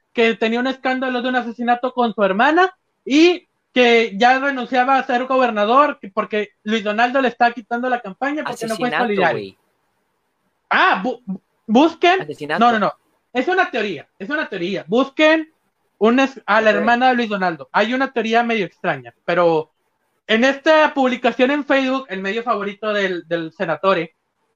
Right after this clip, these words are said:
Speaker 1: decía de que ya, que estaba hasta la madre, que renunciaba, que adiós, huelan mi champú, cuídense, se la da, adiós. Y luego despertó
Speaker 2: Ahora.
Speaker 1: en la mañana diciendo, "Me hackearon".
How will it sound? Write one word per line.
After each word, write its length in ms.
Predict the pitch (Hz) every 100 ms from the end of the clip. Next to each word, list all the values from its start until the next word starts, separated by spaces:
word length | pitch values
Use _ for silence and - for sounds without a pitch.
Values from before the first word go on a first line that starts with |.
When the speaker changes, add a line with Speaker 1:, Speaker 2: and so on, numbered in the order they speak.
| -
Speaker 1:
decía 300 | 196 220 233
de 100 | 240
que 140 | 233
ya, 160 | 220 370 403
que 60 | -
estaba 220 | - 285
hasta 180 | 302 277
la 80 | 240
madre, 320 | 262 311 311
que 100 | 247
renunciaba, 720 | 233 202 185 247 269 294 277
que 280 | 220 214 202 185 180
adiós, 480 | 180 202 269 339 254
huelan 300 | 262 269 254
mi 120 | 240
champú, 600 | 202 170 - 262 349 359 _ _ _ _
cuídense, 560 | 254 277 302 311 311 320
se 140 | 277 190
la 140 | 151
da, 520 | 196 311 311 180 147
adiós. 460 | 135 170 269 226 - _ _ _ _ _ _ _ _ _ _ _ _ _ _ _ _
Y 120 | 220 247
luego 260 | 277 302
despertó 280 | 285 - 269
Speaker 2:
Ahora. 180 | 294 269
Speaker 1:
en 60 | 285
la 40 |
mañana 240 | 269 269 269
diciendo, 320 | 233 247 269
"Me 140 | 208 202
hackearon". 460 | 190 143 175 -